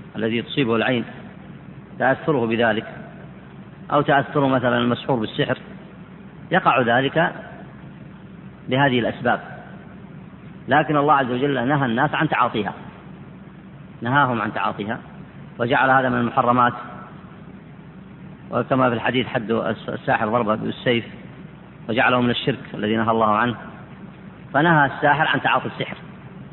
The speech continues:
ونهى الإنسان أن يذهب إليه، فنهاهم الله عز وجل وحذرهم مما يضرهم، فإذا انتهوا كانوا متقين لله عز وجل، وإن لم ينتهوا تعرضوا لع-، ل-، لعذاب الله عز وجل.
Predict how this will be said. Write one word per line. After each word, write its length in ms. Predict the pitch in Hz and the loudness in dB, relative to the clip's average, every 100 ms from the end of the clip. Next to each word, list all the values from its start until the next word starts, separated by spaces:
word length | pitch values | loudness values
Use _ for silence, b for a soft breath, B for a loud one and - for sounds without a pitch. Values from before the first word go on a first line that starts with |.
| - - - - - | -18 -20 -20 -18 -2
ونهى 300 | 123 156 165 | 4 6 6
الإنسان 540 | 143 151 131 156 160 - | 6 2 4 6 6 4
أن 160 | 139 | 2
يذهب 280 | 147 143 135 | 2 2 2
إليه، 340 | 135 139 139 101 - - - - - - - - - 180 | 4 4 2 0 -12 -16 -16 -18 -18 -18 -18 -18 -6 2
فنهاهم 420 | 185 175 151 143 | 6 8 6 6
الله 160 | 143 | 4
عز 80 | 131 | 4
وجل 180 | 120 165 | 4 2
وحذرهم 480 | 170 170 156 151 139 | 2 2 4 4 4
مما 220 | 143 139 | 4 4
يضرهم، 440 | 135 135 123 123 - - - - - - - - - - | 4 4 2 0 -6 -14 -18 -18 -18 -18 -18 -18 -8 2
فإذا 240 | 196 185 | 4 6
انتهوا 440 | 156 - 139 151 180 - - - - - | 4 4 4 4 2 -8 -14 -14 -16 -2
كانوا 200 | 202 180 | 4 4
متقين 380 | 147 - 135 131 113 | 4 2 0 2 2
لله 220 | 107 104 | 4 2
عز 200 | 95 92 | 2 -2
وجل، 180 | 104 - | -4 0
وإن 160 | 233 | 2
لم 160 | 170 135 | 4 4
ينتهوا 400 | 117 147 175 214 | 4 2 2 2
تعرضوا 420 | 175 151 131 139 | 2 2 2 0
لع-، 240 | 120 117 - | 0 -2 -2
ل-، 260 | 120 117 110 | -4 -2 -2
لعذاب 360 | 101 110 110 | 0 0 0
الله 160 | 101 92 | 0 -4
عز 240 | 90 90 | -6 -10
وجل. 120 | 92 | -10